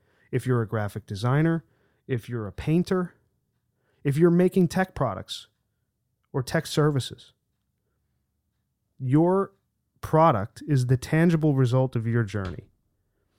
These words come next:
And if you're not focused on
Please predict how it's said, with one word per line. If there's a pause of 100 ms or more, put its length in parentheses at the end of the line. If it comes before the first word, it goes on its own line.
(1800)
And
if
you're
not
focused
on